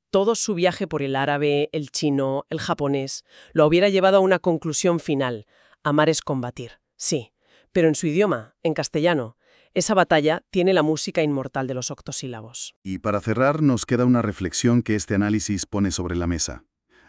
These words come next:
Speaker 2: La propia autora se cuestiona si se esconde detrás de las metáforas, si el arte de contar su vida es una forma de no vivirla del todo.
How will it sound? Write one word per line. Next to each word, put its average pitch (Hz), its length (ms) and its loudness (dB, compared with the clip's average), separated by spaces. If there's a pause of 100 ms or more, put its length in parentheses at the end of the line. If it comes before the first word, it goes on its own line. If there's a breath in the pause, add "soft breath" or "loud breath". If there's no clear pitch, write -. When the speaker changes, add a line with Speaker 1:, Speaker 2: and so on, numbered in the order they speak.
Speaker 2:
La 87 140 -4
propia 113 260 0
autora 120 320 2
se 101 160 -2
cuestiona 117 480 0
si 101 120 -4
se 87 120 -6
esconde 107 380 0
detrás 92 340 -2
de 98 80 -2
las 87 160 -2
metáforas, - 640 -4 (300 soft breath)
si - 180 -2
el 95 80 2
arte 101 300 0
de 104 80 0
contar 92 340 -2
su 90 140 -4
vida 110 460 0
es 95 180 -4
una 104 140 2
forma 113 340 2
de 92 120 0
no 95 140 2
vivirla 95 460 -2
del 78 160 -4
todo. 65 340 -8